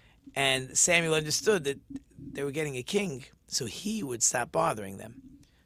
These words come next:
Okay, that, that, it's not so much that it's taking away his job, which it was, but it's, it's looking for an excuse, right? Sometimes we, uh, <sighs> yeah, you'll find by children all the time, of course, "Oh, uh,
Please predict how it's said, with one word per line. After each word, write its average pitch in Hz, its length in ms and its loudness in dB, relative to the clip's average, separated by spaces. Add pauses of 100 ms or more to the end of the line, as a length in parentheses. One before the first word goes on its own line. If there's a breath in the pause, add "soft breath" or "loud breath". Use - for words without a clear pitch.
(140 soft breath)
Okay, 95 160 -6
that, - 300 -8
that, 151 200 -6
it's - 160 -6
not 196 200 -2
so - 120 0
much 165 260 -6
that 123 60 -12
it's - 140 -10
taking - 220 -6
away 131 120 -8
his 101 160 -12
job, 151 320 0
which 107 140 -10
it - 80 -6
was, 113 560 -2 (560 loud breath)
but 143 160 4
it's, 139 300 2
it's 143 260 2
looking 185 400 0
for 147 160 -6
an 139 100 -4
excuse, - 1040 -2
right? 127 220 -8
Sometimes 135 580 -6
we, 113 500 -4
uh, 104 40 -8 (1160 loud breath)
<sighs> - 640 -16
yeah, 113 160 -8
you'll 117 180 -6
find 110 580 -6 (460)
by 95 120 -10
children 110 380 -6
all 104 120 -10
the 95 80 -10
time, 196 260 -2
of 156 140 -6
course, 143 320 -4
"Oh, 180 320 2
uh, 175 160 0